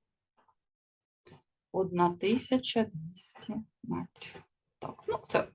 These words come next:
кілометр і двісті метрів. Теж подивіться уважно ще раз, діти. Якщо є запитання, я ще раз розкажу, як робити таку задачу. Так.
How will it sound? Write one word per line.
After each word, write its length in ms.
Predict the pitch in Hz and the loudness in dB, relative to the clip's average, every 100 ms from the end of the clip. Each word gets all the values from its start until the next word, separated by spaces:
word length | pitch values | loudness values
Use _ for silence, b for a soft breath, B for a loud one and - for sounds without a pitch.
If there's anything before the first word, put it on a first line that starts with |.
| - | 2
кілометр 640 | - 220 226 240 226 - | 8 10 10 8 6 -2
і 40 | 180 | -2
двісті 420 | 175 180 - - | -2 -4 -6 -6
метрів. 380 | - - - - B B B - | -4 -6 -12 -20 B B B 10
Теж 220 | 208 190 | 10 10
подивіться 540 | - 226 208 269 214 | 4 6 8 10 8
уважно 360 | 190 202 202 175 | 10 10 8 2
ще 320 | 170 - 180 | 2 6 6
раз, 160 | 185 220 | 6 4
діти. 320 | 247 254 320 320 _ _ _ _ _ _ _ _ _ _ _ _ _ _ _ _ _ - - _ _ _ _ _ _ _ _ _ - | 0 0 -2 -8 _ _ _ _ _ _ _ _ _ _ _ _ _ _ _ _ _ -20 -20 _ _ _ _ _ _ _ _ _ -8
Якщо 260 | - - | -2 2
є 160 | 202 190 | 6 6
запитання, 680 | 185 180 180 202 240 285 | 4 2 6 12 12 12
я 140 | 202 180 | 8 4
ще 220 | - 202 | 6 8
раз 220 | 240 240 | 6 4
розкажу, 440 | 185 - 180 180 214 | -6 -2 -2 4 6
як 240 | 185 185 | 4 0
робити 420 | 190 165 - - | -4 -4 -6 -8
таку 320 | - _ - | -16 _ -8
задачу. 540 | 90 90 - - - - _ _ _ _ _ _ - B B B B B - _ _ _ _ _ _ - _ _ _ _ _ _ _ | -4 -4 -6 -14 -14 -18 _ _ _ _ _ _ -20 B B B B B -20 _ _ _ _ _ _ -20 _ _ _ _ _ _ _
Так. 140 | - | -20